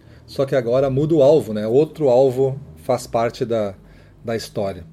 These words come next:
Mas será que isso é, tem fatos comprováveis que aquela situação é ruim, que aquele plano é ruim, que aquela pessoa não foi sincera, que isso tá acontecendo?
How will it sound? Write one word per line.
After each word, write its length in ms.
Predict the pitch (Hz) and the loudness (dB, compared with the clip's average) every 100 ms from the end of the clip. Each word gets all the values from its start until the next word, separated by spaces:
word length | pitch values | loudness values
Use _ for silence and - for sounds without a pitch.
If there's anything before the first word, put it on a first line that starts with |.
| - - - _ _ _ | -20 -20 -20 _ _ _
Mas 160 | - 127 | -8 -8
será 260 | - 180 214 | -6 -4 -4
que 160 | 208 | -4
isso 220 | 190 - | -6 -2
é, 540 | 185 175 165 143 123 113 _ | 0 0 0 -2 -4 -6 _
tem 160 | 143 | -10
fatos 640 | 131 - 156 - - - - _ _ _ _ | -8 -8 -8 -10 -18 -20 -20 _ _ _ _
comprováveis 1040 | - 151 160 120 120 151 143 101 - - _ _ _ _ | -4 -2 0 0 0 0 -2 -6 -14 -20 _ _ _ _
que 120 | _ 127 | _ -6
aquela 280 | 110 131 | -2 -2
situação 420 | 127 - 113 - 127 | -2 -4 -4 -4 -4
é 60 | |
ruim, 400 | 85 139 156 127 | -2 0 0 -2
que 100 | 95 | -8
aquele 240 | 101 123 113 | -8 -8 -4
plano 240 | 131 131 | -2 -2
é 60 | 110 | -2
ruim, 520 | 85 139 151 123 90 _ _ _ _ _ | -2 0 0 -2 -8 _ _ _ _ _
que 120 | 110 | -8
aquela 260 | - 127 | -4 -4
pessoa 720 | 127 110 - 127 131 120 95 78 _ _ | -2 -6 -4 0 0 0 -6 -12 _ _
não 200 | 120 117 | -10 -10
foi 600 | - 131 123 113 98 90 - _ _ _ | -4 -2 -2 -2 -8 -12 -20 _ _ _
sincera, 800 | - - 107 - 147 151 131 85 - _ _ _ _ _ | -16 -12 -10 -4 0 0 -2 -6 -16 _ _ _ _ _
que 220 | - 135 | -6 -4
isso 160 | 131 | -4
tá 80 | - | -4
acontecendo? 920 | 127 131 127 110 - 139 151 117 87 | -4 -4 -6 -6 -4 -4 -4 -6 -10